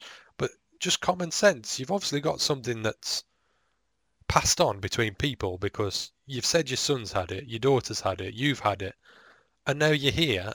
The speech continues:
amongst parents sending your, your kids to school that have had this illness, whatever it is. And it's, it's just the stupidity of people. I mean, you've got something that's contagious that's spread around your immediate family,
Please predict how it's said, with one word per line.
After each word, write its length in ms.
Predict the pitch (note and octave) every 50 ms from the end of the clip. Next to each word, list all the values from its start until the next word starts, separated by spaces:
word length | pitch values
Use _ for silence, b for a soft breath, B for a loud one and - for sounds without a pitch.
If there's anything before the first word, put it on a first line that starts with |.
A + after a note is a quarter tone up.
| -
amongst 480 | B2 A#2+ C3+ C#3 C3+ - - - - -
parents 520 | - D3 D3+ C#3 A2 G2 F#2+ G2 - -
sending 380 | - - C#3 D3 C#3+ C#3+ C3+ B2+
your, 240 | B2 C3 B2+ B2+ B2
your 140 | B2+ C3 C3 - _ _ -
kids 220 | - D3+ C#3 - -
to 100 | - A#2
school 360 | - - E3+ D#3+ B2 F#2 F2+
that 100 | G2+ G#2
have 100 | G#2 G2
had 260 | - A#2+ A#2+ A#2+ A#2
this 300 | A2+ A2 G2+ - - - - _ _ -
illness, 500 | C#3 C3 A#2+ A2 F2 E2+ F#2 G2 - -
whatever 260 | - G#2+ G2 F#2+ G2 F#2
it 80 | - - - -
is. 120 | - - - B B B B B B B B B B B B B
And 100 | - D#3
it's, 200 | E3+ D#3 - - - _
it's 180 | - D3 - -
just 200 | - F#3+ - -
the 80 | - B2
stupidity 680 | - - - E3 D#3+ - D#3 C#3+ D3+ - - B2+ A2+
of 140 | G2 - -
people. 500 | - G#2+ G2+ - - G2+ G2+ F#2+ - -
I 80 | C3 C3
mean, 240 | C3+ C3 C3 C3 - _ _ _ _ _ _ _ _ _ _ _ -
you've 140 | C#3 C#3+ -
got 180 | F3+ E3 D3
something 260 | - E3+ D3 C#3 C#3
that's 160 | C3+ C3+ B2+ -
contagious 600 | - C3+ A2+ C3 C3 B2 A2+ G2 F#2+ F2+ - -
that's 160 | B2+ - -
spread 260 | - - B2 A#2 A2+
around 260 | G#2+ G#2 G2 G2 G2
your 220 | A2 A2 A2 G#2+ G2
immediate 380 | F2+ F#2+ F2+ F2 F#2 G2 -
family, 420 | - - F#2+ F#2 F2+ F2+ F2 -